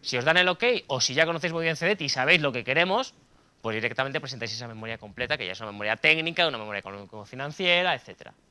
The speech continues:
Los tramos no reembo-, re-, no reembolsables. Nosotros concedemos, como os he dicho, un crédito de hasta el ochenta y cinco por ciento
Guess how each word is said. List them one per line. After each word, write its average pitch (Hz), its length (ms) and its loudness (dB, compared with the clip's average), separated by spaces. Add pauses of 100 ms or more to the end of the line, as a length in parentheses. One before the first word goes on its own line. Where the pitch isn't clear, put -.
(1400)
Los 165 200 -4
tramos 247 240 0
no 226 120 0
reembo-, 190 340 -4
re-, 180 260 4
no 185 160 2
reembolsables. 113 920 -6
Nosotros 175 360 -4
concedemos, 208 480 0
como 160 160 -6
os - 80 -8
he 175 60 0
dicho, 180 300 -4
un 151 160 -8
crédito 262 460 2
de 175 80 4
hasta 139 160 -2
el 123 60 -6
ochenta 123 300 -8
y 120 40 -8
cinco 147 300 -8
por 113 140 -10
ciento 147 440 -6